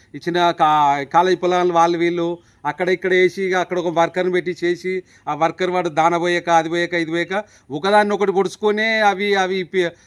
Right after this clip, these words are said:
అవి చేసుకొని అవి అవే పొడుచుకొని మోటాలిటీ వచ్చి అట్లా లాస్ట్లో వచ్చిన సందర్భాలు కూడా చాలా వరకు చూసిన నేను.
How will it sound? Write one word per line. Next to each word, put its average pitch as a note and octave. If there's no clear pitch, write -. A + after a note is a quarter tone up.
అవి E3
చేసుకొని G#3
అవి F#3+
అవే G#3+
పొడుచుకొని G#3
మోటాలిటీ F#3+
వచ్చి A3
అట్లా D#3
లాస్ట్లో F#3+
వచ్చిన G#3
సందర్భాలు F3+
కూడా G3
చాలా F3
వరకు F3
చూసిన E3
నేను. F3